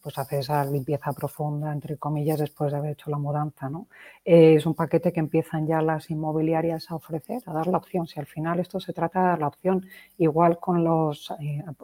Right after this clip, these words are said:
eh, alojamientos temporales, jolín, cuando estás de vacaciones, eh, igual no es necesario esa limpieza diaria que te ofrecen los hoteles, ¿no? Y de hecho ya hay hoteles que te empiezan a dar la opción de no tener esa limpieza diaria.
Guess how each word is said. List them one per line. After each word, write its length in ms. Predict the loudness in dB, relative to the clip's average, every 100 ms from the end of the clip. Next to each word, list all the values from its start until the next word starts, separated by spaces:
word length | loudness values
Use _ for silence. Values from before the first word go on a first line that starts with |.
| -12
eh, 340 | -10 -8 -10 -14 -18 _
alojamientos 640 | -12 -10 -8 -8 -6 -10
temporales, 600 | -8 -4 0 0 0 -4 -10 _ -20 -20 _ _
jolín, 280 | -6 -4 -2
cuando 180 | -4
estás 220 | -2 -2 2
de 60 |
vacaciones, 800 | 0 0 -4 -2 0 0 -4 -12 _
eh, 400 | 0 4 4 2 0 -2 -2 -6 -10
igual 580 | -10 -6 0 2 2 2
no 240 | 2 2
es 120 | 0 -2
necesario 600 | -4 -6 -2 0 0 0
esa 200 | -2 -6
limpieza 440 | -4 -4 -6 -4
diaria 360 | -2 -2 -4 -6
que 80 |
te 100 | -12
ofrecen 380 | -10 -10 -8 -8
los 180 | -8 -12
hoteles, 380 | -18 -20 -16 -4
¿no? 160 | -2
Y 100 | 0
de 120 | -2 -6
hecho 200 | -6 -4
ya 140 | -2
hay 100 | 0
hoteles 320 | -2 0 -2
que 100 | -2
te 100 | -8
empiezan 360 | -6 -6 -4 -2
a 80 | 0
dar 160 | 2
la 80 | 0
opción 320 | 0 2 2
de 140 | 2 0
no 100 | 0
tener 280 | 0 -2
esa 140 | -2 -4
limpieza 440 | -4 -4 -8 -6
diaria. 340 | -2 -2 -2